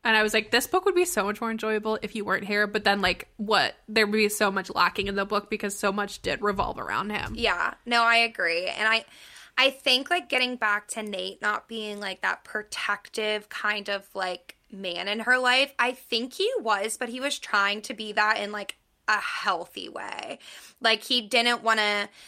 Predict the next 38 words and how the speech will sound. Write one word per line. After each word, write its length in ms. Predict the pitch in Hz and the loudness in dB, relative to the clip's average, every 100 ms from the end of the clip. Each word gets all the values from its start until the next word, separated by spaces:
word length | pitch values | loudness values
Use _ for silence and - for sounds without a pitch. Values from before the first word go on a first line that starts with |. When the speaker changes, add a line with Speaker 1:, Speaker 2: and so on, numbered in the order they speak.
| - | -6
Speaker 2:
like, 100 | 226 | 2
there 100 | 233 | 4
were 100 | 233 | 6
many 280 | 233 220 226 | 4 2 -2
times 380 | - 214 208 | 0 0 0
where 80 | 208 | -4
he 100 | 208 | -2
was 140 | 202 202 | -2 0
like, 160 | 202 | -2
"I 140 | 202 196 | 0 0
just 160 | 208 | 0
wanna 140 | 226 214 | -2 -4
punch 360 | - 208 202 | -2 -4 -2
Aaron 240 | 196 190 185 | -2 -2 -4
in 120 | 190 | -8
his 220 | 196 - | -6 -4
face 280 | - 180 180 | -4 -4 -2
so 180 | - 185 | -2 0
badly, 400 | 180 170 170 185 | 2 2 0 -4
but 100 | 196 | -2
I'm 140 | 190 | 0
not 220 | 190 190 | 0 0
gonna 160 | 214 196 | -2 -6
do 160 | 196 185 | -6 -2
that 180 | 185 | 0
because 220 | 185 196 202 | -2 -4 -4
I 120 | 185 | -4
know 280 | 190 175 190 | -4 -4 -4
it'll 120 | 202 | -6
just 240 | 208 202 | -6 -4
upset, 460 | 196 - - 190 - - - - - | -4 -2 2 2 2 -8 -20 -20 -10
you 140 | 220 | -4
know, 200 | 196 190 | 0 0
Anastasia. 600 | 185 185 190 208 185 180 | 0 -2 -2 -2 -2 -2
It'll 160 | 180 185 | -2 -2
make 220 | 180 - | -4 -6
things 280 | - 208 202 | -6 -6 -6
works, 360 | 190 185 - | -6 -4 -6